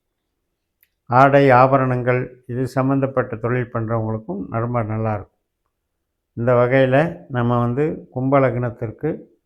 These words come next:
ரெண்டாம் இடத்துலையும் ஆறாம் இடத்துலையும் செவ்வாய் மற்ற கிரகங்கள் சுக்கிரன், சனி, புதன் இவங்கெல்லாம் நன்மைகளை கொடுக்குறாங்க. மூணாம் வீட்டுல இருக்கிற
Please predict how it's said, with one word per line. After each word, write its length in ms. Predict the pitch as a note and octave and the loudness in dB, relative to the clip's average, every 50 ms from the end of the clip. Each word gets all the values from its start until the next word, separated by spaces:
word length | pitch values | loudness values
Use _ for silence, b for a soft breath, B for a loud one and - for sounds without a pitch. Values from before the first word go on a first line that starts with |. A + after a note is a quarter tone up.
| _ _ _ _ _ _ _ _ _ _ _ _ _ _ _ _ _ _ _ _ _ _ - | _ _ _ _ _ _ _ _ _ _ _ _ _ _ _ _ _ _ _ _ _ _ -12
ரெண்டாம் 580 | G#2+ G2+ A2 A#2 B2 C#3 C#3+ D#3+ D#3+ E3 E3 D#3+ | -6 -4 -2 0 0 2 4 4 6 6 6 4
இடத்துலையும் 520 | D#3+ C#3 C3+ - C3 C3+ C#3 D3+ F3+ F3+ D#3 | 2 2 0 -2 -2 0 0 0 0 2 2
ஆறாம் 380 | B2+ C3 C#3 C#3 D3 D3 C#3 C3+ | 4 4 4 4 4 2 2 0
இடத்துலையும் 520 | B2+ B2 - B2+ B2 B2+ C3+ D#3 F3+ F3 F3 - | 0 -2 -4 -4 -4 -2 -2 -2 -4 -6 -8 -8
செவ்வாய் 500 | - B2+ B2 B2 C3+ C#3+ D3+ D3+ D#3+ D#3 C#3+ | -6 -6 -6 -2 2 2 4 4 4 2 2
மற்ற 180 | C3+ C3+ - C3 A2+ | 0 0 -2 -2 -2
கிரகங்கள் 580 | G#2+ A#2+ A#2 C3+ C3+ A#2+ C#3+ C3+ A#2+ A2+ G#2+ - - _ | -2 -2 -2 0 0 -2 -2 -2 -4 -4 -6 -8 -12 _
சுக்கிரன், 500 | - B2+ A2+ - C3 B2 B2+ B2+ C3 C3 B2 - | -18 -18 -10 -8 -6 -4 -4 -4 -4 -6 -8 -8
சனி, 320 | - B2 B2 B2 B2+ B2+ B2+ B2 - _ | -8 -8 -6 -6 -4 -6 -6 -8 -8 _
புதன் 360 | B2+ B2+ A#2 B2+ B2+ B2+ C3 C3+ - _ _ _ _ _ _ _ _ _ _ _ _ - | -10 -6 -4 -4 -4 -4 -4 -8 -10 _ _ _ _ _ _ _ _ _ _ _ _ -8
இவங்கெல்லாம் 420 | B2+ B2 A#2+ B2+ C3+ D3+ D#3 D3 C3 | -6 -4 -2 0 0 0 0 0 0
நன்மைகளை 420 | A#2+ C3 C#3+ D#3 D#3 D3 D3 C#3 C3 | 0 0 0 0 0 0 0 0 -2
கொடுக்குறாங்க. 560 | C3+ - A#2 - A2+ B2 A2+ A2+ G#2+ G#2 G#2 G#2 G#2 G#2+ _ _ _ _ _ - | -2 -4 -6 -6 -4 -2 -2 -2 -2 -4 -6 -8 -8 -10 _ _ _ _ _ -10
மூணாம் 500 | A2+ A2+ B2 C#3+ D#3+ E3 E3+ E3+ E3 D#3 | -8 -4 -2 0 2 2 2 2 2 2
வீட்டுல 240 | D3+ - - C#3 C3+ C3 | 0 0 2 2 2 2
இருக்கிற 220 | B2+ - B2+ | 0 -2 -4